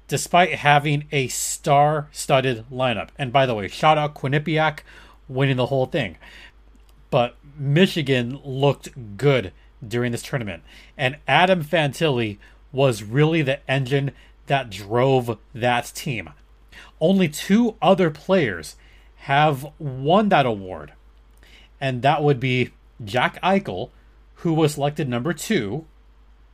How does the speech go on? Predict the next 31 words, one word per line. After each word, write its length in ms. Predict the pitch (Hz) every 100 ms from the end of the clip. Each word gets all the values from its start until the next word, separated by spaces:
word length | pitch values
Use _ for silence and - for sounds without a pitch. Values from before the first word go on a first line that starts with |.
| _ _ _ _ _ _ _ _ _
and 340 | 160 175 156 -
Paul 440 | - 147 185 196
Kariya. 1000 | - - 214 196 165 190 196 160 104 - - - - -
Um, 380 | 160 165 143 113 - - _ _ _ _ -
yeah, 420 | 254 233 104 85 _
Ducks 260 | 226 220 -
fans, 520 | 147 101 87 - - _ 156 123 156
you 140 | 147
remember 240 | 262 247
Paul 240 | 214 240 247
Kariya? 480 | 247 247 247 247 - - _ _ _ _ _ _ _
Yeah, 180 | 269 190
I, 220 | 151 254
I 140 | 175 240
remember 200 | 147 104
Paul 220 | 123 104
Kariya. 380 | - 107 180 196 _ - _ _ _ -
My, 240 | 135 180
my 180 | 143 185
favorite 420 | 185 147 110 95
Duck 240 | 110 104 -
of 100 | 104
all 160 | 95
time. 380 | - 92 104 147 _ _ _ _ _ _ _ _ _ -
Yes, 300 | 139 135 - 156
I'm 120 | 147
sorry 380 | - 160 160 156
to 280 | - 156
all 260 | - 139 143
the 160 | 131 143
other 420 | 127 127 127